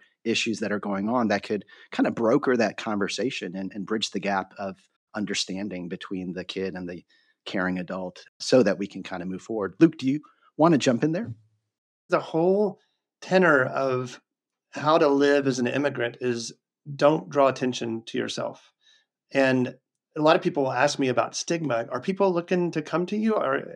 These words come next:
Speaker 2: mean, I thought it was stigma in the community, and there is stigma, but there's also this huge thing about don't draw attention to the family. Don't air your laundry out in public. And we especially see this in schools when people wanna go for supports for their kids,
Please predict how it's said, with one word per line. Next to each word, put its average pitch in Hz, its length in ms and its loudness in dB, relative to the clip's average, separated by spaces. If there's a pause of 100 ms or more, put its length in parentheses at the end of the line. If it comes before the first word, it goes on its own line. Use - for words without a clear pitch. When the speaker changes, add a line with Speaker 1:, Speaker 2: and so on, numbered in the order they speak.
Speaker 2:
mean, 139 100 0
I 151 80 2
thought 170 160 2
it 147 60 2
was 127 180 -2
stigma 165 300 -2
in 127 100 2
the 123 80 0
community, 143 380 0
and 127 100 0
there 160 120 0
is 247 200 2
stigma, 226 540 -2 (420)
but 156 60 -12
there's 165 160 -4
also 220 240 -2
this 165 280 0
huge 185 220 0
thing 165 220 2
about 127 300 4
don't 156 200 2
draw 151 180 4
attention 127 460 -2
to 127 80 -8
the 120 80 -4
family. 120 480 -6 (300)
Don't 139 180 2
air 127 180 -2
your 120 280 -2 (240)
laundry 151 420 4
out 139 160 6
in 123 120 -2
public. 165 500 -2 (520)
And 156 140 2
we 160 200 0
especially 180 440 0
see - 180 -2
this 151 200 0
in 156 120 0
schools 165 480 -2
when 131 140 -2
people 143 380 -2
wanna 143 240 2
go 139 280 2
for 135 200 -8
supports 147 500 -6
for - 160 -8
their 117 160 -6
kids, 139 600 -2